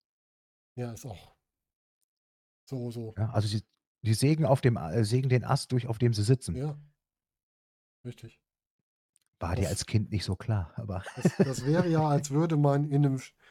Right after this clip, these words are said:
Speaker 1: bestimmten Kontinent immer mit den größten S U Vs rumfahren, die Umwelt kaputt machen und sich dann Gedanken machen, warum das Wetter so schlecht wird und sich alles so komisch ändert.
Speaker 2: Richtig.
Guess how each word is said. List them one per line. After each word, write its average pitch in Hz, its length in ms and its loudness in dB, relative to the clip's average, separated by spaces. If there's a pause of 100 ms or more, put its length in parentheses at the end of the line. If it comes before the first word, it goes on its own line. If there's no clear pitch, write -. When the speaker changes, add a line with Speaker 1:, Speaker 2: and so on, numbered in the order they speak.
(220)
Speaker 1:
bestimmten 151 400 0
Kontinent 160 500 2
immer 156 160 2
mit 147 140 0
den 143 80 2
größten 156 380 -2
S 143 180 -2
U 147 60 -2
Vs 175 340 -6
rumfahren, 135 600 -6 (280)
die 151 60 -2
Umwelt 180 360 0
kaputt 147 340 -4
machen 147 360 -2
und 143 80 -2
sich 143 120 -10
dann 151 200 -4
Gedanken 156 400 -4
machen, 151 300 -2
warum 147 200 0
das 147 140 -4
Wetter 151 200 -4
so - 120 -12
schlecht - 340 -12
wird 139 100 -8
und 135 60 -8
sich 135 100 -12
alles 143 160 -10
so 127 80 -18
komisch 127 260 -10
ändert. 98 320 -10
Speaker 2:
Richtig. 98 380 -10